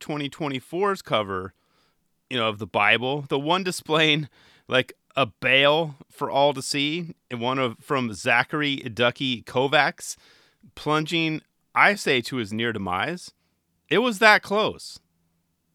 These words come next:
Near-death experience on the front of a Thrasher mag. I mean, think about it.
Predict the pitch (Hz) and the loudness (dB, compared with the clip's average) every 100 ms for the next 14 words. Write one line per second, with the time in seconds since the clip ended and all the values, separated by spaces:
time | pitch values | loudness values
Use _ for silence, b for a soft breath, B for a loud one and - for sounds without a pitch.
0 | _ - 147 202 196 160 160 160 - - | _ -6 2 2 4 4 2 0 -12 -8
1 | 147 143 139 - - _ 131 143 143 127 | -4 -2 -2 -6 -18 _ 0 0 0 -4
2 | 135 127 113 117 104 104 101 87 76 - | -4 -2 -4 -4 -4 -4 -8 -12 -14 -20
3 | _ _ _ _ _ _ _ _ _ _ | _ _ _ _ _ _ _ _ _ _
4 | _ _ _ _ _ _ - 127 127 185 | _ _ _ _ _ _ -8 -6 -2 -2
5 | 165 113 | 0 0